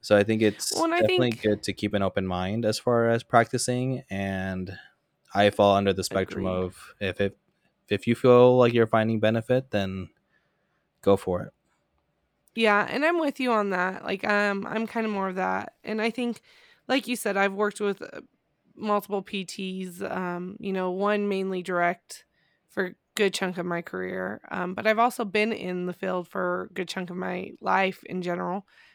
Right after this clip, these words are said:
Speaker 2: I got to watch my mom, who really wasn't evidence-based at all. I don't know the last time she <laughs> read an evidence-based article or anything like that. Um, but hers was more off of her instinct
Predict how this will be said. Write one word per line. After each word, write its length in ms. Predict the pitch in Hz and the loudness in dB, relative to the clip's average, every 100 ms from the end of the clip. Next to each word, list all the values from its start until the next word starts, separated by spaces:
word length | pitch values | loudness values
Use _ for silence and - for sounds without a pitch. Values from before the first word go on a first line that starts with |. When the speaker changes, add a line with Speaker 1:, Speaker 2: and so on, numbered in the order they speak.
| _ - | _ -6
Speaker 2:
I 120 | 190 | -2
got 140 | 180 175 | -2 -2
to 80 | 185 | -2
watch 220 | 180 - | -2 -2
my 160 | 185 | 0
mom, 260 | 202 180 190 | 0 0 0
who 240 | 180 180 - - - _ - | -2 -6 -8 -20 -20 _ -6
really 400 | 190 269 311 247 | 0 2 2 4
wasn't 540 | 214 190 190 180 - _ _ _ _ _ _ - | 4 4 0 -4 -10 _ _ _ _ _ _ 0
evidence-based 760 | 196 208 185 185 185 180 180 185 | 2 2 0 -6 -4 -4 -2 -4
at 140 | 185 | 0
all. 260 | 175 180 165 | 4 4 4
I 140 | 170 | 2
don't 160 | 175 160 | 0 -4
know 120 | 170 | -6
the 80 | 170 | -2
last 280 | 185 190 - | 0 0 -2
time 160 | 175 175 | -10 -8
she 480 | - 220 208 - - | -2 0 0 -4 -4
<laughs> 20 | |
read 240 | 202 214 - - - - - | -2 -2 -6 -20 -6 -6 -4
an 100 | 262 220 | -4 -2
evidence-based 960 | 202 226 - 226 226 - 208 190 196 - | 0 -2 -2 -8 -8 -6 -4 -4 -8 -2
article 460 | 208 202 196 202 | 0 0 -2 -4
or 240 | 196 190 190 | -2 -2 -4
anything 320 | 196 202 190 | -6 -6 -8
like 180 | 185 185 | -8 -6
that. 300 | 202 190 - _ - - - _ - | -4 -4 -8 _ -20 -20 -20 _ 0
Um, 500 | 214 202 190 185 208 269 - | 2 2 -2 -6 -12 -20 -10
but 300 | 202 233 - | 2 4 4
hers 260 | 214 208 | 2 2
was 140 | 208 190 | 0 -2
more 260 | 202 190 190 | 0 2 2
off 160 | 190 208 | 0 -2
of 140 | 180 | -6
her 220 | - 190 | 0 0
instinct 520 | 170 190 - 190 190 | 0 -4 -4 -6 -6